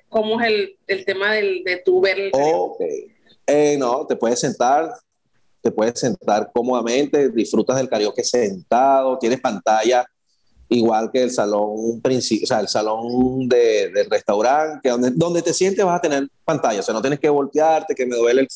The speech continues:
Speaker 2: cuello. Si te sientas, tienes un, un monitor en la espalda y el que está frente de ti tiene el monitor en la espalda, o sea, por donde veas vas a ver igual que el primer salón. Tiene monitores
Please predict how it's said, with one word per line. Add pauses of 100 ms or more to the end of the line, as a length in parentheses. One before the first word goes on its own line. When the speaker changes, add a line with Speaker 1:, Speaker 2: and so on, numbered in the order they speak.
Speaker 2:
cuello.
Si
te
sientas,
tienes
un, (580)
un
monitor
en
la
espalda
y
el
que
está
frente
de
ti
tiene
el
monitor
en
la
espalda,
o
sea,
por
donde (320)
veas
vas
a
ver
igual
que
el
primer
salón. (460)
Tiene
monitores